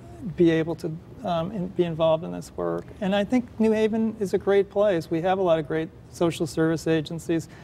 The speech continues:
We have good funding, so I think we can make good progress in New Haven, and we have made good progress.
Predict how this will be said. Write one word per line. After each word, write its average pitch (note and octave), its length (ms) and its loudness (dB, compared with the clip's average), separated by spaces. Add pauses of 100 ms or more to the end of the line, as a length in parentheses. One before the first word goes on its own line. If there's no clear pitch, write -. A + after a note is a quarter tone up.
(400)
We E3+ 120 2
have F#3 280 2
good E3 220 2
funding, E3 520 -2
so F3+ 180 -2
I E3+ 120 0
think F3+ 300 -2
we F3 300 4
can D#3+ 260 -4
make E3 220 -4
good D#3+ 180 -2
progress E3 500 0
in E3 80 -6
New D#3+ 100 -6
Haven, F3 240 -2
and F3 80 -2
we E3 80 -4
have F#3+ 240 -2
made E3+ 220 -6
good F3+ 200 -8
progress. F#3 640 -8